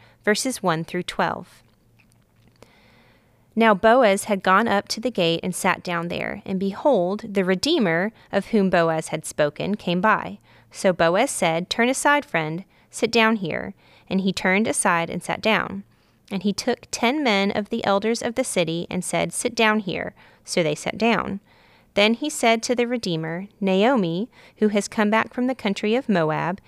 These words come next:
is selling the parcel of land that belonged to our relative Elimelech. So I thought I would tell you of it and say,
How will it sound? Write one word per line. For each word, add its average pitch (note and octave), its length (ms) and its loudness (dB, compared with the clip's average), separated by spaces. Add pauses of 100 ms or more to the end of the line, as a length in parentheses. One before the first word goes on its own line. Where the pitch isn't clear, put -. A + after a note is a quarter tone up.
(320)
is F#3+ 120 0
selling G#3 440 2
the D4+ 80 -2
parcel F3+ 420 -2
of A#3+ 160 -2
land E3+ 300 0
that F3 100 -4
belonged F3 560 -2 (380)
to G3+ 240 -2
our A3 120 2
relative E3+ 520 -2
Elimelech. G3 640 -2 (640)
So G#3+ 180 2
I G3+ 80 4
thought A3 280 2
I B3+ 120 0
would D4 160 -4
tell B3+ 200 0
you G#3+ 200 2
of D#3 100 2
it E3 160 0
and A3 160 0
say, D#3+ 380 0